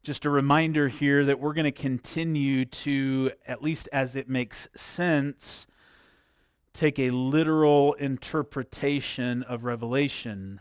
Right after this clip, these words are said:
right? So as with much of Revelation, there are numerous debates over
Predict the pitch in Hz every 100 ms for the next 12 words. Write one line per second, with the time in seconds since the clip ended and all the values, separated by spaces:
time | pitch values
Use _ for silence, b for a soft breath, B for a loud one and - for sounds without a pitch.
0 | _ 120 120 120 - 135 127 160 165 151
1 | 123 147 170 175 147 147 143 139 139 -
2 | 143 135 131 131 135 151 160 151 - 139
3 | 131 139 139 - 143 139 156 147